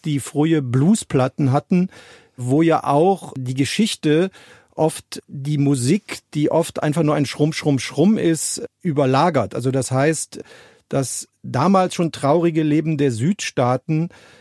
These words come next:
wird hier durch diese Audioform auch auf Deutsch eben sehr gut rübergebracht,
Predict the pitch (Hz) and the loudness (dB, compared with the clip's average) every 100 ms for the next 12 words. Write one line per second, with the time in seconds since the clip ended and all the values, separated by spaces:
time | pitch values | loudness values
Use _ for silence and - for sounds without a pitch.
0 | - 127 175 - 175 165 151 151 - 151 | -6 -2 -2 -2 0 0 0 -2 -2 -4
1 | 131 135 131 123 - - 147 180 180 175 | -2 0 0 0 -2 0 0 2 2 2
2 | - 160 151 160 160 156 143 - 135 160 | 2 2 4 2 0 -2 -6 -4 -2 0
3 | - 117 123 127 180 226 - - - - | -2 -4 0 2 2 0 -8 -12 -16 -20
4 | - _ 165 151 156 147 110 143 160 156 | -20 _ -2 0 -2 -2 0 0 2 0
5 | 165 - - - 143 107 165 180 123 110 | -2 -4 -18 -4 -2 2 4 4 2 0
6 | 107 117 143 - - | 0 0 -2 -6 -18